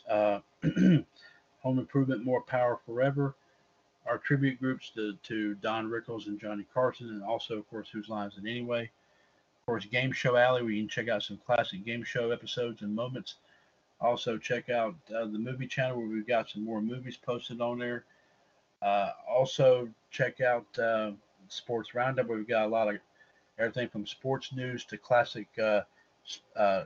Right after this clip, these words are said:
classics, classic sports, uh, games and highlights, of course, from all around. Be sure to check out all we got posted there. And so, so much more, folks. We try to, we try to po-, keep everything up to date as we possibly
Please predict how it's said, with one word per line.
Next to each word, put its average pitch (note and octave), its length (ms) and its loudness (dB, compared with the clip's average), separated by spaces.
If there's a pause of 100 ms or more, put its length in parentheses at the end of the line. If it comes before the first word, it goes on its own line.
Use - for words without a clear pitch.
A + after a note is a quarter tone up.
(120)
classics, - 640 2 (220)
classic A#2+ 380 2
sports, - 480 -4 (240)
uh, G#2+ 200 2 (480)
games A#2+ 360 -4
and G#2+ 80 -6
highlights, A#2+ 560 0
of G#2+ 140 -16
course, B2 240 -6
from A2+ 140 -8
all A2+ 200 -2
around. A#2+ 280 0
Be A2+ 60 -14
sure A2+ 180 -6
to G#2 60 -10
check A2+ 220 -8
out A2 120 -4
all A2+ 160 0
we A2+ 120 -8
got G#2+ 280 -6
posted G#2+ 340 -14
there. B2+ 280 -4 (960)
And B2+ 300 -4
so, F3+ 260 0
so - 160 -4
much F3 300 2
more, B2 300 -2 (340)
folks. A2+ 220 -4
We C3+ 80 0
try C#3+ 180 0
to, C3+ 80 -2 (160)
we C#3+ 120 2
try D3+ 180 2
to C3+ 80 2
po-, - 260 -4 (160)
keep B2+ 160 -6
everything B2 460 -4
up A2+ 100 -8
to - 80 -20
date A2 220 -4
as G#2 80 -12
we G#2+ 80 -6
possibly G#2 420 -10